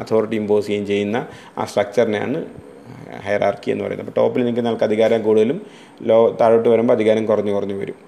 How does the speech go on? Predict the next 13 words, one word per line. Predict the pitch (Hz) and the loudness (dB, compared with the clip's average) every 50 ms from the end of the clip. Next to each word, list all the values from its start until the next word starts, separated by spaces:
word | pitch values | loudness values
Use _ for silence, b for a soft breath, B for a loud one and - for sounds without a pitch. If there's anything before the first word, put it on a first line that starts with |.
| _ - - | _ -6 -2
താഴോട്ട് | 113 110 117 117 113 123 120 | 0 2 2 4 4 4 4
വരുന്നവരുടെ | 113 117 117 117 117 110 104 | 4 2 0 2 2 2 2
എണ്ണം | 107 117 123 123 113 | 2 0 0 0 2
കൂടുതലായിരിക്കും, | 110 107 107 110 107 104 104 101 104 139 170 151 | 2 4 4 4 4 2 0 0 -2 -4 -4 -4
മേളിൽ | 117 107 107 107 | -4 -2 -2 -2
നിൽക്കുന്ന | 104 107 107 104 101 101 | -2 -2 -2 -2 -2 -2
ആളുടെ | 101 101 110 143 - B B B B B B - 101 | 0 0 0 0 -2 B B B B B B -8 -6
എണ്ണം | 101 107 117 120 107 | -4 -4 -2 0 0
കുറവായിരിക്കും. | 104 101 98 98 98 101 98 101 - - - - - | 2 2 4 2 2 0 -2 -4 -10 -12 -12 -8 -6
നമ്മളതിനെ | 123 123 127 127 127 127 127 | -2 -2 0 0 0 0 0
ഒന്ന് | 131 131 131 127 | 2 0 0 0
കുറച്ചുകൂടി | 139 139 135 156 151 151 147 | 0 0 0 0 -2 0 2
വിശദമായിട്ട് | - 160 160 156 156 139 135 | 4 4 4 4 4 2 0